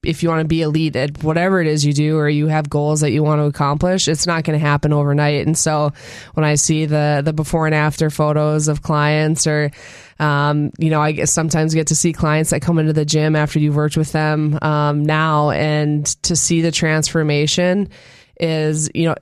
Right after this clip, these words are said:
it's not a secret sauce. It's hab-, it's creating habits that you're doing day after day. And that's just like being an elite athlete.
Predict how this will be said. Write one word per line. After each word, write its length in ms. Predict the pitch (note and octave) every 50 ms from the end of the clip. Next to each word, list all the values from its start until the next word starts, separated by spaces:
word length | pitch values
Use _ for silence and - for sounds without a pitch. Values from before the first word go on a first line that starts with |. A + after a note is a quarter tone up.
| _
it's 160 | - E3+ - -
not 160 | F3+ F#3 F#3
a 60 | E3+
secret 380 | - - - F#3 D#3+ E3 C3+ D3
sauce. 460 | - - D#3+ D#3 C#3+ B2+ C#3+ - -
It's 500 | D#3 D#3 D3+ D3 - - - - - -
hab-, 640 | - - - - - - D#3 D3+ E3 E3+ D#3+ D3 - _ -
it's 380 | - D3+ C#3+ - - - - - A#2+ - - - -
creating 480 | - - - F#3 F3+ F3+ F3 F3 E3
habits 500 | C#3+ C#3 D#3+ D#3 D#3 D#3 D3+ D3+ C#3+ -
that 100 | - D3+ C#3+
you're 120 | D3+ D#3
doing 380 | D#3 D3 D3+ D3+ D3+ D3 D3 C#3+
day 200 | C#3 D3 D3 D3+
after 300 | D3 D3 C#3+ - - D3
day. 180 | C#3+ D3 C#3+
And 120 | D3 C#3+ D3
that's 160 | D3 D3 -
just 180 | - C#3 - -
like 140 | C3+ C3
being 200 | - C#3+ C3+ C3+
an 80 | C3+ C3
elite 200 | C3 C3 C3+ C#3
athlete. 480 | C#3+ D3 D3+ C#3+ - - E3 - -